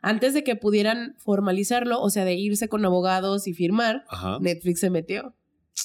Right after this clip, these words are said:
Speaker 2: Wow.
Speaker 1: Netflix se metió y le dijo, "Te ofrezco un poquito más, papito". Y él dijo, "Sobres. Yo con
Speaker 2: Va.
Speaker 1: el que me dé más. Yo no tengo ningún tipo de lealtad hacia nadie".
Speaker 2: Así
Speaker 1: Hacia
Speaker 2: es.
Speaker 1: nadie.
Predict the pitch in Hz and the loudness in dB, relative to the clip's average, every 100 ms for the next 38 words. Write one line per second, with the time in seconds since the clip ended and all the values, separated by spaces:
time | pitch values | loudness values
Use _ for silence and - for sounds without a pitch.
0 | - _ - 104 107 117 - 127 - 247 | -10 _ -6 -2 2 4 4 2 2 0
1 | 208 196 208 220 220 214 208 202 214 208 | 0 0 0 2 0 0 0 0 0 0
2 | 240 214 208 226 220 220 214 208 208 214 | -4 -4 -6 -4 -4 -4 -6 -6 -6 -8
3 | _ _ _ _ _ - 202 208 214 214 | _ _ _ _ _ -2 0 2 0 0
4 | - 381 480 453 - _ _ _ _ _ | 2 2 2 0 -6 _ _ _ _ _
5 | 226 226 190 330 254 220 208 226 170 160 | -4 0 4 4 2 2 2 2 0 0
6 | 208 233 269 285 254 214 220 208 226 196 | 0 0 0 0 2 2 0 0 0 0
7 | 160 156 180 156 143 143 - - - - | 0 0 0 -4 -8 -16 -16 -18 -18 -20
8 | _ _ _ _ - 104 180 185 202 175 | _ _ _ _ -12 -2 2 4 4 4
9 | 185 208 247 262 254 175 190 | 2 2 4 4 4 2 0